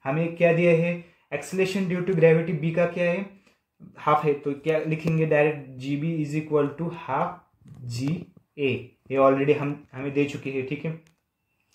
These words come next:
तो बस हमें वो value put करना है, तो क्या आ जाएगा, जीएम, पहले हम B का निकालेंगे, divided by आर B square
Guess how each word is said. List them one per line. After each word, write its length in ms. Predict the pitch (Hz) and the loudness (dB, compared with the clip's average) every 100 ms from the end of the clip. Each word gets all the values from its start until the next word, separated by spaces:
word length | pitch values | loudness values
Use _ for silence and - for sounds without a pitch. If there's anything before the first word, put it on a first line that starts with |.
| _ - | _ -12
तो 60 | 131 | -2
बस 220 | 135 156 156 | 2 2 2
हमें 280 | 165 165 | 0 2
वो 80 | 156 | 2
value 340 | 143 131 147 156 | 4 4 2 0
put 200 | 165 - | -2 0
करना 220 | 151 156 | 2 2
है, 200 | 156 - _ _ _ _ | 0 -6 _ _ _ _
तो 60 | 120 | -6
क्या 200 | 160 151 | 2 4
आ 40 | |
जाएगा, 460 | 156 160 151 165 165 - _ _ | 6 4 4 2 0 -12 _ _
जीएम, 1000 | 117 113 135 156 175 165 139 139 151 165 165 - _ _ _ _ _ | -10 -8 -4 -2 -2 0 0 0 0 -2 -4 -14 _ _ _ _ _
पहले 260 | 139 135 147 | -2 2 2
हम 300 | 147 156 131 | 0 -2 0
B 140 | 160 160 | 0 4
का 120 | 156 | 4
निकालेंगे, 480 | 139 131 127 135 139 | 4 0 0 -2 -4
divided 460 | 135 131 135 131 135 | 0 2 2 0 0
by 160 | 170 - - _ _ | 0 -2 -14 _ _
आर 260 | 139 139 127 | 0 0 0
B 180 | 135 | -4
square 640 | 131 - 127 123 120 160 | -6 -10 -2 0 0 -2